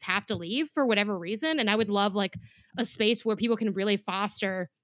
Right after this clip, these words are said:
a true career in video game voice acting and not feel like this is a small side hustle thing because I can't make it the all. Like, imagine how much better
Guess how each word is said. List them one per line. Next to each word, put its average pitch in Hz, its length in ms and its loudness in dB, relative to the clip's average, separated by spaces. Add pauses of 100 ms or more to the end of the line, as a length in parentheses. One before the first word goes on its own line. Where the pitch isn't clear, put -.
(680)
a 226 80 2
true 269 300 4
career 226 540 4
in 214 420 4
video 208 260 4
game 196 220 4
voice 208 280 0
acting 180 400 -2
and 185 100 -4
not 196 160 0
feel 214 260 4
like 180 280 0 (300)
this 202 140 0
is 202 100 0
a 202 120 2
small 196 600 0 (360)
side 233 380 2
hustle 269 340 0
thing 320 420 4
because 240 220 0
I 196 80 0
can't 220 300 -2
make 208 200 -2
it 202 140 -6
the 190 140 -6
all. 143 240 -8
Like, 175 180 -4
imagine 233 320 4
how 233 120 2
much 214 220 -2
better 202 380 2